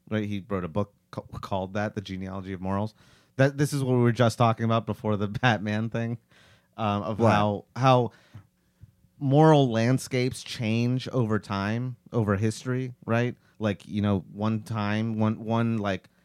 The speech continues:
Speaker 1: historical epic, you can think that, uh, slavery is okay, and then
Speaker 2: Yeah.
Speaker 1: all of a sudden, it's, it's a thing, it's a whole thing,
Speaker 2: Yeah.
Speaker 1: right?
Speaker 2: Oh, right. And
Speaker 1: So
Speaker 2: then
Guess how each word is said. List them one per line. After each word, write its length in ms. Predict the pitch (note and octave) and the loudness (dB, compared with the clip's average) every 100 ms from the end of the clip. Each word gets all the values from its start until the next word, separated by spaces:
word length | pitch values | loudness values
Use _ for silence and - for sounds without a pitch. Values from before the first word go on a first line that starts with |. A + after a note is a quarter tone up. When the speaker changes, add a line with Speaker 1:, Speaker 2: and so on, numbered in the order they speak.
| - | -6
Speaker 1:
historical 600 | A2+ - A#2 A2+ A#2 - | -4 2 2 4 0 -2
epic, 360 | G2+ A#2+ G#2+ | -2 -4 -4
you 80 | A2+ | -6
can 140 | G2+ | -6
think 260 | F#2 G#2 G2 | -4 -4 -2
that, 160 | G2+ - _ _ _ _ _ _ - | -6 -6 _ _ _ _ _ _ -8
uh, 240 | G2 F#2 E2+ | -4 -4 -6
slavery 560 | - A2 G#2+ G2+ G#2+ G#2 | -8 -2 0 0 0 0
is 160 | F2+ - | -2 -2
okay, 560 | G2 - F2 F2+ G2 - _ _ - | -2 -2 -4 -4 -6 -10 _ _ -2
and 100 | A2 | 0
then 60 | |
Speaker 2:
Yeah. 40 | G#2 | 2
Speaker 1:
all 120 | G2+ | 0
of 60 | F#2+ | -2
a 40 | |
sudden, 440 | - G2+ G2 G2 G2 _ _ | -2 0 0 -2 -4 _ _
it's, 240 | G2 G#2+ - | -6 -6 -8
it's 160 | - A#2+ | -12 -10
a 60 | F2+ | -8
thing, 380 | - G2 G2 A2+ | 0 0 0 -4
it's 120 | A2 | -4
a 60 | |
whole 200 | G2 G2+ | -2 -2
thing, 320 | G2 G2+ F#2+ B2 | -2 -4 -2 0
Speaker 2:
Yeah. 260 | C#3+ G#2+ - - - | 2 0 -4 -20 -4
Speaker 1:
right? 240 | A2 A2 - | 0 2 2
Speaker 2:
Oh, 140 | D#3+ F#3+ | 4 8
right. 320 | G3+ B2 F2 | 8 6 2
And 100 | B2 | 2
Speaker 1:
So 60 | C3+ | 4
Speaker 2:
then 80 | B2+ | 4